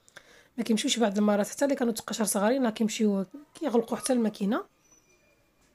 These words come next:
فهاد ال-، فهاد الصراحه هادو مزيونين، كيجيو ثلاثه كونخونطو مع بعضياتهم، كتعمروا فيهم، آه،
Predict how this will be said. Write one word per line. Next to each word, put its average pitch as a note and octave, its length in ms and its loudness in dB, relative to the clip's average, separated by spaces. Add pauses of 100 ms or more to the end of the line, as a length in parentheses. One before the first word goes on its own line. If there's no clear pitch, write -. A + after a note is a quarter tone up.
(600)
فهاد G#3+ 260 4
ال-، G#3 280 2
فهاد A3+ 180 -2
الصراحه G#3 400 0
هادو G#3 160 0
مزيونين، G#3 340 2
كيجيو G#3 220 2
ثلاثه A3+ 300 0
كونخونطو G#3 380 -2
مع F#3 120 -2
بعضياتهم، F3+ 580 -6
كتعمروا G3 500 -2
فيهم، F3+ 380 -2
آه، E3+ 180 -6